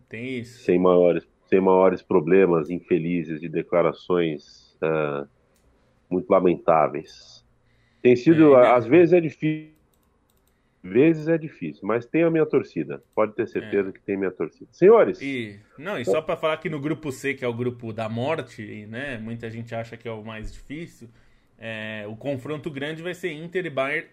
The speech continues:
Speaker 1: em Milão. A Inter,
Speaker 2: Bom
Speaker 1: é,
Speaker 2: jogo.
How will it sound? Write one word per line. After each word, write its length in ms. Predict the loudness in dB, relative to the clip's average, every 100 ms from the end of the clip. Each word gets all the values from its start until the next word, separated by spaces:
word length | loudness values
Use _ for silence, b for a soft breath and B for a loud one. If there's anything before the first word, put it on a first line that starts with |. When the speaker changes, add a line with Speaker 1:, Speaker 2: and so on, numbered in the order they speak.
| -14
Speaker 1:
em 200 | -10 -6
Milão. 500 | -4 -2 -4 -6 -12 _ _ _ _ -12
A 160 | -8
Inter, 460 | -8 -8 -4 -4 -4 -2
Speaker 2:
Bom 220 | 2 2
Speaker 1:
é, 460 | 2 -2 -4 -12
Speaker 2:
jogo. 120 | -16